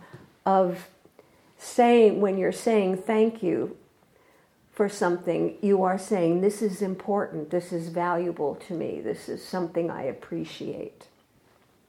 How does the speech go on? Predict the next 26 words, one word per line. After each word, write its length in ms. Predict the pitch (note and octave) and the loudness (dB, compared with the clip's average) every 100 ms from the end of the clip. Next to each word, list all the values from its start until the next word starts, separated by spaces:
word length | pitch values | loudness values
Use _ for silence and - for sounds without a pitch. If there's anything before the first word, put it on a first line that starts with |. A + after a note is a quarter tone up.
| _ - - - - - _ _ _ _ _ _ A3+ | _ -20 -20 -20 -20 -20 _ _ _ _ _ _ 4
And 220 | A3+ A3+ | 6 8
that 360 | A#3 C#4 - - | 8 8 4 -6
has 380 | - A#3+ A#3 - | 2 4 2 -6
really 340 | G#3+ D4 D#4 G#3 | 0 4 6 6
nothing 560 | G3 F#3+ A#3 B3 A#3+ | 6 4 4 2 0
to 140 | A3 G#3 | 0 -4
do 480 | F3+ A3+ B3 E3 D#3+ | 2 4 6 8 6
with 320 | E3+ F3 - | 4 -2 -4
the 180 | F#3 - - | -6 -6 -2
object 800 | F#3 A3+ G3+ E3+ C3 - - - - - _ _ _ _ _ _ _ _ _ _ | 4 4 4 0 -2 -4 -12 -20 -18 -20 _ _ _ _ _ _ _ _ _ _
that 280 | E3+ B3 - - | -4 -4 -8 -2
you're 220 | F#3+ E3 | 2 2
grateful 640 | D#3+ F3 D#3+ - - - - | 4 0 0 -2 -6 -6 -6
for, 420 | - - - F3+ _ _ _ _ - - - _ _ - | -6 -4 -8 -14 _ _ _ _ -20 -20 -20 _ _ 0
because 920 | G#3+ G#3+ G#3+ G#3+ G#3+ G3+ G3+ - - _ _ _ - F#3+ | 2 2 2 8 10 10 6 0 -14 _ _ _ -10 2
the 100 | G#3 | 4
value 840 | G3+ F#3 G#3+ A3+ A#3+ A3 G3+ F#3+ F3+ | 4 6 8 12 10 10 8 8 6
of, 360 | F#3 F3+ F3+ - - | 6 4 2 -6 -14
say, 440 | - - F#3 F3+ F3 | -12 -2 2 4 4
I 200 | E3 F3 | 2 2
was 240 | F#3+ F3+ | -2 -4
given 360 | - F#3+ F#3 F3 | -2 -2 0 0
a 60 | |
little 320 | F3 F3 E3+ E3 | 2 2 2 0
drawing 1000 | E3 F#3+ F#3+ G3 F#3+ E3+ D#3 C#3+ D3 - | -4 0 2 4 4 4 2 -2 -4 -6
by, 600 | - F3 F3 D#3+ D#3 | -6 -4 -2 -4 -4